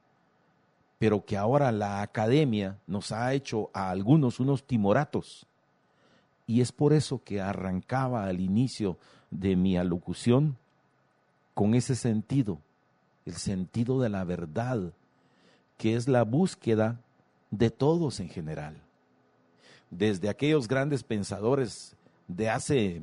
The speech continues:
milenios, digamos, desde Trismegistos hasta,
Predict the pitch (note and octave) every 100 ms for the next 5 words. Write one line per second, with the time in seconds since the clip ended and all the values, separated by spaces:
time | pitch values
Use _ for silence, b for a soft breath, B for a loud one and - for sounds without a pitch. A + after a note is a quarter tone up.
0 | E2 - G2 G#2 D#3 F3 B2+ G2+ A#2 C#3
1 | B2+ G2+ F#2 F#2 G2+ F#2+ F#2 E2+ E3+ E3+
2 | C#3+ A2 - _ B B B - G#2 F#2+
3 | - G2+ G2 F2+ E2 C#2